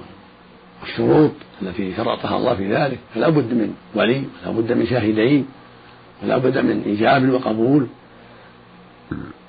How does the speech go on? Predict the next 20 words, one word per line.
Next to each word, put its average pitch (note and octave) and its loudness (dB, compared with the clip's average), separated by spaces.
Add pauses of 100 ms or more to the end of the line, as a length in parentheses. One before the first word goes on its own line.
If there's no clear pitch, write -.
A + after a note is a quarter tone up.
(280)
فلا C#3 4
يجوز D3 6
للمرأة C3+ 6
أن B2 2
تول-، A#2 2
أن G#2+ 0
تزوجها A#2 0
سواء D3 2
كانت B2+ 0
ثيبا G3 4 (400)
أو - 0
بكرا، A#2+ 0 (1700)
بل G2 -2
الواجب G#2 0
عليها B2+ 2
أن B2+ -4
ترفع A2 0
الأمر A#2 0
إلى G#2+ 2
وليها، C#3+ 2